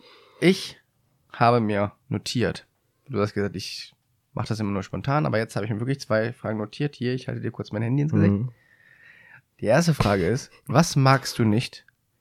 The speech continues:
Speaker 1: an Essen? Also, gibt's da irgendwas,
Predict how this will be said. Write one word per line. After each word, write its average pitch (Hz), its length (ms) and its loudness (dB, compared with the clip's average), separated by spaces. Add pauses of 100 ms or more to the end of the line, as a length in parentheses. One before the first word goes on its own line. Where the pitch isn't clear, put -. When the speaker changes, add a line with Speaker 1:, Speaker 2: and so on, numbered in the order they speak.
(680)
Speaker 1:
an 139 120 -2
Essen? - 340 -4 (600)
Also, 80 320 -6 (1120)
gibt's - 240 -6
da 113 180 6
irgendwas, 120 460 0